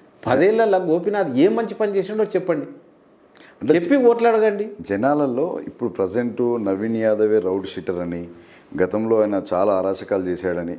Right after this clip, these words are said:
Speaker 2: ఎక్కువ, అంటే ఎక్కువ చూసిన ట్రోల్స్ ఎక్కడ చూసినా దీన్ని బాగా హైలైట్ చేస్తున్నారు సార్. ఆ, అక్కడ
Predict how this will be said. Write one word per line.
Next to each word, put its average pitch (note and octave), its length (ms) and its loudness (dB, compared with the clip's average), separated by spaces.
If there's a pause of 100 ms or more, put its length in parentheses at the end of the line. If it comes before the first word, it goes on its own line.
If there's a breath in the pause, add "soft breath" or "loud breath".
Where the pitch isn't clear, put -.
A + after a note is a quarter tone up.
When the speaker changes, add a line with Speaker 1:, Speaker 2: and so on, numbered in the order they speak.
Speaker 2:
ఎక్కువ, B2+ 300 0
అంటే D#3+ 300 2
ఎక్కువ D3+ 400 -2
చూసిన C3+ 200 -6
ట్రోల్స్ C3 360 -2
ఎక్కడ A#2+ 240 -4
చూసినా A2 420 -6 (320 loud breath)
దీన్ని G#2 180 -2
బాగా C#3 340 2
హైలైట్ B2+ 360 2
చేస్తున్నారు F2 360 -8
సార్. C#2+ 160 -14 (560 soft breath)
ఆ, F#2+ 260 0
అక్కడ A#2+ 220 -2